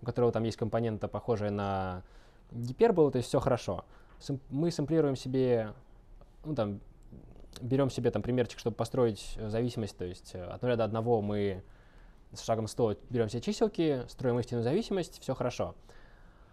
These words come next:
А также нам потребуется функция, которая будет нам генерировать датасеты. По сути, она будет сэмплировать из, а, случайного равномерного распределения от нуля до одного нам некоторые подвыборки.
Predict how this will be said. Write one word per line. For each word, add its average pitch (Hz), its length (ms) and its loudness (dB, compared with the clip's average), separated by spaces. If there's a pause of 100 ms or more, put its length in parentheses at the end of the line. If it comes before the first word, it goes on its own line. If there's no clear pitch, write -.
(200)
А 104 280 0
также 190 260 -2
нам 180 80 4
потребуется 165 400 0
функция, - 260 -4
которая 143 260 0
будет 147 200 0
нам 131 320 0 (140)
генерировать 131 520 4
датасеты. 127 600 0 (1400)
По 120 80 2
сути, 139 600 2 (560)
она 131 320 0
будет 135 400 0
сэмплировать 131 680 2
из, 123 300 -4
а, 107 380 2
случайного 120 920 0
равномерного 120 500 2
распределения 190 400 2
от - 100 -2
нуля 123 180 2
до 113 100 4
одного 107 420 0 (600)
нам 165 180 0
некоторые 151 300 2
подвыборки. 113 520 -2